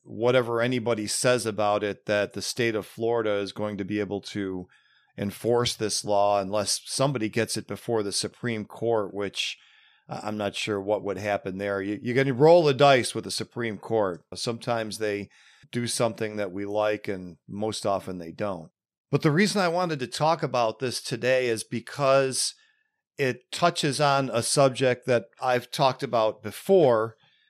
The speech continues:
and that's the school system in general. And notice I don't necessarily put the word public in front of it.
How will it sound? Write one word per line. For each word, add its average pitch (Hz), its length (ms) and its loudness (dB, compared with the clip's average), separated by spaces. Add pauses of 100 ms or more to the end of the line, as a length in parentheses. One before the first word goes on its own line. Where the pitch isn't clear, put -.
(180)
and 117 180 0
that's 135 240 4
the 120 100 -4
school 160 440 0
system 135 460 -2
in 104 120 -6
general. 117 540 0
And 101 120 -4
notice 131 300 0
I 117 120 2
don't 135 320 2
necessarily 131 760 0
put 139 260 -4
the 120 100 0
word 117 340 -2 (100)
public 139 500 0
in 90 140 -6
front 156 320 0
of 101 80 -4
it. 95 220 -6